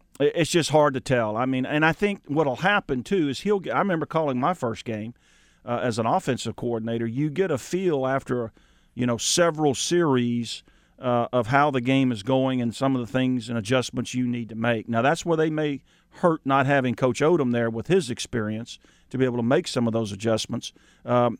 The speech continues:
but I, I tell you what, I do look for Coach Pittman to be highly involved, um, with some of the decision-making that, that may be going on in the defense. I, I really, I really think he's gonna keep a keen eye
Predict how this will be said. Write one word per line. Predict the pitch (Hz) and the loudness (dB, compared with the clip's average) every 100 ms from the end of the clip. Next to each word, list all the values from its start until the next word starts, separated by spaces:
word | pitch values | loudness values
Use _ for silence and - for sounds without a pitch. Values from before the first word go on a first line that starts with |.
| _ | _
but | 117 139 | 2 4
I, | 185 - | 2 -2
I | - - | -4 0
tell | 202 | 0
you | 180 | 2
what, | 175 | 2
I | - | 2
do | 151 190 | 2 0
look | 185 180 | 2 0
for | - | -2
Coach | 143 160 - - | 0 0 0 0
Pittman | 160 127 117 | 0 0 -2
to | 131 123 | 0 0
be | 110 127 123 113 - _ _ _ - - | 0 0 0 -2 -8 _ _ _ -20 0
highly | 156 160 165 147 | 4 6 6 2
involved, | 120 131 123 107 - - | 4 4 4 0 -6 -10
um, | 127 117 113 110 107 107 _ _ _ | -2 0 2 0 -2 -10 _ _ _
with | 127 127 | -2 0
some | 156 135 | 0 0
of | |
the | 123 | 0
decision-making | 117 - 127 117 120 117 107 107 104 | -2 -2 0 0 0 -2 -4 -6 -4
that, | 120 - | -6 -4
that | 120 | -4
may | 127 127 | -2 -2
be | 120 | -2
going | 120 120 117 | -2 0 0
on | 117 | -2
in | 113 | -4
the | |
defense. | 101 113 101 104 101 - | -4 -4 -4 -8 -10 -12
I, | 110 - | -10 -4
I | |
really, | 120 127 123 110 | 0 2 0 -2
I | |
really | 123 139 131 | 2 2 2
think | 131 123 | -2 0
he's | 127 110 | -2 -4
gonna | 123 | -6
keep | - 131 - | -4 -6 -6
a | |
keen | - 143 139 127 | -8 -4 -2 0
eye | 123 120 113 | 0 0 -2